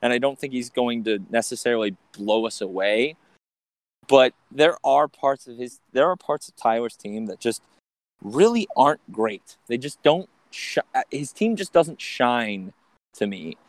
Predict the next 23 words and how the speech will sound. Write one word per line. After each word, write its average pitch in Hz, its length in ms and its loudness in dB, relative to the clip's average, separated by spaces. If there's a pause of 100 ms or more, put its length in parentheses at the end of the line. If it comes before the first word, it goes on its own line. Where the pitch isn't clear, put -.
And 123 160 6
I'm 135 180 6
kinda 180 460 0
leaning 127 400 -2
with 110 180 -6
Josh 104 380 -4
as 104 60 -16
well. 101 280 -2 (320)
Lukewarm, 123 840 0 (420)
but 117 320 2
not, 151 300 -6 (360)
not 170 240 -2
something 190 360 -6
I, 135 140 4 (420)
not 143 240 -4
something 190 280 -6
that 135 140 4
I 123 80 2
could 110 180 -6
see 117 260 -2
getting 107 320 2
hot. 110 340 -2 (480)
And 135 240 2